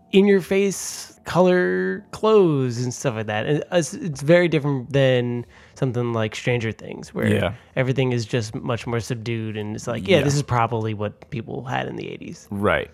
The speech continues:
Speaker 2: right. Absolutely. Yeah. It, well, it kinda, for this, it's sort of, you have that, the way they dressed, obviously, like, you could tell it was, like, the nineties kinda
Speaker 1: Yeah.
Speaker 2: style, but it, but it wasn't so over the top and in your face.
Speaker 1: It
Speaker 2: It
Speaker 1: was
Speaker 2: it was good. It was well done.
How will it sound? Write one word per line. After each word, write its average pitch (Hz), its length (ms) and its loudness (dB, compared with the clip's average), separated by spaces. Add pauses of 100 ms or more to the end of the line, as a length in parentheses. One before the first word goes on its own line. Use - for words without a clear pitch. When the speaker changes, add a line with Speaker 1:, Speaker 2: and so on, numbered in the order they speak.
(100)
Speaker 2:
right. 85 340 -4
Absolutely. 80 640 -6 (320)
Yeah. 135 200 6
It, 113 260 4
well, 123 160 6
it 123 120 2
kinda, 131 400 0 (320)
for - 240 0
this, 113 300 4
it's - 220 -2
sort 113 180 0
of, 87 60 -4
you 110 100 0
have 104 340 0
that, 101 340 -2 (460)
the 117 80 4
way 113 140 8
they 95 160 2
dressed, 95 400 2
obviously, 87 580 2
like, 87 180 -2
you 87 80 -8
could 82 240 -6 (140)
tell 85 220 -2
it 69 40 -6
was, 85 120 -8
like, 82 180 -8
the - 80 -8
nineties 82 380 -6
kinda 78 200 -4
Speaker 1:
Yeah. 135 100 0
Speaker 2:
style, 98 280 4 (220)
but 127 100 6
it, 123 60 6
but 123 100 8
it 120 80 6
wasn't 117 300 4
so 101 400 4
over 92 200 -2
the 78 120 -4
top - 320 -4
and 78 100 -10
in 76 80 -10
your 73 100 -12
face. - 300 -6
Speaker 1:
It 180 80 6
Speaker 2:
It 147 40 10
Speaker 1:
was 160 240 8 (280)
Speaker 2:
it 180 60 4
was 156 160 6
good. 117 200 6
It 98 60 0
was 110 160 0
well 127 180 6
done. 101 440 0